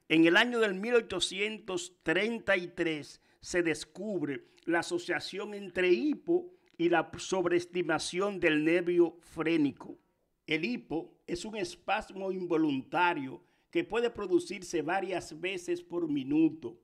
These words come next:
El hipo puede durar, en algunos casos extremos, hasta varios meses, lo que requiere de una consulta médica. Sin embargo, el hipo suele ser algo común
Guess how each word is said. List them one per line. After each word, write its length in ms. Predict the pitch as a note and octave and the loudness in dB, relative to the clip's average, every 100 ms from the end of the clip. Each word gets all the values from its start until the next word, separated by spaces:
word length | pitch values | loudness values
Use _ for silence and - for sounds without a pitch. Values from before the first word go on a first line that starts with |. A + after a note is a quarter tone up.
| _ _ _ _ | _ _ _ _
El 180 | D#3+ D#3 | 2 4
hipo 440 | A#3 A3 D3+ D#3+ - _ | 0 -4 -6 -8 -10 _
puede 260 | D#3+ F#3+ A#3 | 2 4 4
durar, 640 | G#3 F3+ E3 D3 - _ - | 2 2 4 2 -2 _ -4
en 160 | D3 | -2
algunos 500 | C3 A#2+ D#3+ G3+ F3+ - _ | -2 2 4 4 -2 -10 _
casos 420 | F#3+ G3 F#3 F3 | 0 0 -2 -6
extremos, 720 | F#3 F3 F3 D#3+ C#3 D3+ - _ _ | -6 -6 -6 -4 -4 -8 -10 _ _
hasta 400 | - D#3+ - D#3+ | -4 -4 -4 -8
varios 640 | C3+ D#3 F#3 G3+ F#3 E3+ - | -2 2 2 2 0 0 0
meses, 680 | D3 E3+ F3 F3 A#2+ - _ _ _ | 0 2 2 0 -10 -18 _ _ _
lo 180 | D#3+ F#3 | -2 0
que 120 | B3 | -2
requiere 560 | A#3 A3 G#3 G#3 G3+ | -4 -6 -6 -6 -4
de 100 | F3 | 0
una 280 | E3 E3+ G3 | 0 0 0
consulta 680 | F#3+ D3 - F3 F3 F3 E3 | 0 -2 2 6 6 4 0
médica. 560 | D3+ F3+ F#3 C#3 - B2 | 2 0 0 -4 -8 -16
Sin 240 | - A#3 C4 | -14 -10 -8
embargo, 580 | G#3 E3 D3 B2+ B2+ - _ _ | -6 -4 -6 -6 -16 -20 _ _
el 160 | F#3+ A3 | -6 0
hipo 260 | D4 - A3 | -2 -2 -8
suele 280 | A3 G#3 | -6 -8
ser 260 | F3 F#3 F3+ | -4 -2 2
algo 500 | F3+ G3 F3 F3+ F3 - _ | 2 2 4 2 2 -12 _
común 580 | - D#3 F3 A3+ D#3 B2+ | -4 -2 0 0 0 0